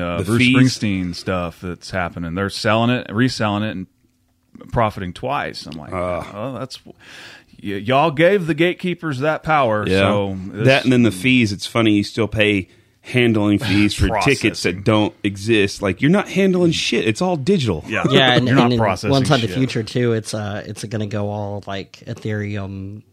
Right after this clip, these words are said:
Speaker 3: block tables and chains, and
Speaker 2: Yeah.
Speaker 3: then you'll be able to sell 'em as, like, N F Ts and, like, all sorts of weird technical shit. But,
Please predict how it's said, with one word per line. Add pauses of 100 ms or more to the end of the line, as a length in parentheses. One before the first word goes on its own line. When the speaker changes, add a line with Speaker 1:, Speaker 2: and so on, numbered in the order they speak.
Speaker 3:
block
tables
and
chains,
and
Speaker 2:
Yeah. (180)
Speaker 3:
then
you'll
be
able
to
sell
'em
as,
like,
N
F
Ts
and,
like,
all
sorts
of
weird
technical
shit.
But,